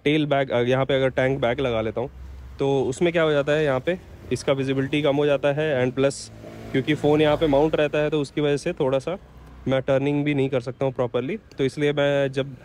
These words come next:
tank bag use करता हूँ तो मैं उसके बाद में हटा देता हूँ फ़ोन यहाँ से, then tank bag का जो मेरा mobile pouch है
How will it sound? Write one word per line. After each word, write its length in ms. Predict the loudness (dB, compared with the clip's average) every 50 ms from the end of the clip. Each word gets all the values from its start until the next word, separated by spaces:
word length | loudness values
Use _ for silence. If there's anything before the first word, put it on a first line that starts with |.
| -4 0
tank 220 | 0 0 0 0
bag 180 | 0 0 0 0
use 160 | -2 -4 -2 -2
करता 200 | -2 -2 0 -2
हूँ 80 | 0
तो 80 | 0 0
मैं 160 | 0 2 2 0
उसके 200 | 0 -2 -2 -2
बाद 160 | -2 -2 -2
में 100 | -2 -2
हटा 240 | -2 -2 -2 -2 -2
देता 180 | -2 -2 -2 -2
हूँ 220 | -2 -2 -4 -4 -4
फ़ोन 180 | -2 -2 0 0
यहाँ 180 | 0 -2 -2 -4
से, 160 | -4 -6 -6 -8 -8 -14 -20 -20 -16 -8 -4
then 160 | -2 -2 0
tank 260 | 0 0 0 0 0 0
bag 180 | -2 -2 -2
का 140 | -2 -2 -2
जो 400 | 0 0 0 0 0 0 -2 -2
मेरा 240 | -2 -2 -2 -2 -2
mobile 420 | -4 -4 -4 -4 -2 -2 -2 -4 -2
pouch 340 | -2 0 2 2 2 0 0
है 120 | -2 -4